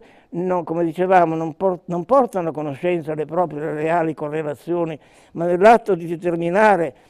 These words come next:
i principi vengono a loro volta conosciute nella correlatività, così dicasi ad esempio della correlatività di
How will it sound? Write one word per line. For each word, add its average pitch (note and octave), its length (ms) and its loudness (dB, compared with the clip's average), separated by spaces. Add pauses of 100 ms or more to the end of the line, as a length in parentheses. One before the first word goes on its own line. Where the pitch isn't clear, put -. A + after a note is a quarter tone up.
(220)
i F3+ 140 -10
principi B3+ 640 -2
vengono G3 400 0
a E3 40 -2
loro A3+ 260 2
volta E3 540 -4 (1080)
conosciute G#3+ 680 -4
nella F3+ 320 -2
correlatività, G#3+ 1000 2 (140)
così D3+ 240 -10
dicasi E3+ 420 -6
ad D#3+ 100 -2
esempio G3+ 500 0 (320)
della E3+ 280 0
correlatività E3 840 0
di D#3 160 -6